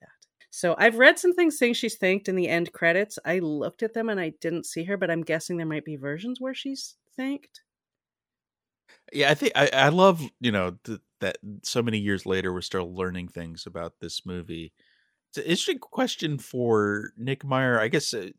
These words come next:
Speaker 2: I'd like to know the timing of this. So, you know, were her notes, 'cause there were so many versions of that script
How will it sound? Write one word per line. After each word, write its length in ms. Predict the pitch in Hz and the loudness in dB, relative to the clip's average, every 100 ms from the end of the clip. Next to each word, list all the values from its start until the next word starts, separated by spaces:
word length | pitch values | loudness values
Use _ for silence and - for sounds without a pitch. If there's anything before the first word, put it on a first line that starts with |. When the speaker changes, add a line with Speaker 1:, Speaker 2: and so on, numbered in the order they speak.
| - | -12
Speaker 2:
I'd 160 | 113 | -4
like 200 | 160 196 | -2 0
to 80 | 196 | 0
know 200 | 170 135 | 0 0
the 100 | 139 | -2
timing 560 | - 123 123 127 127 117 | -4 -2 0 0 -4 -6
of 100 | 104 | -6
this. 200 | 98 - | -6 -4
So, 180 | 101 - _ _ _ _ - - - | -6 -6 _ _ _ _ -20 -18 -12
you 120 | 110 | -10
know, 60 | 104 | -6
were 240 | 123 160 | 0 2
her 180 | 175 165 | 2 0
notes, 480 | 147 139 135 113 - | 2 2 0 -2 -10
'cause 180 | - | -8
there 100 | 131 | -4
were 60 | 120 | -2
so 220 | - 135 | 0 0
many 140 | 135 113 | 0 -2
versions 500 | 110 98 - 95 95 | -2 -2 -4 -10 -10
of 120 | 92 | -8
that 200 | 90 - | -8 -8
script 440 | - 110 85 - | -6 -2 -2 -4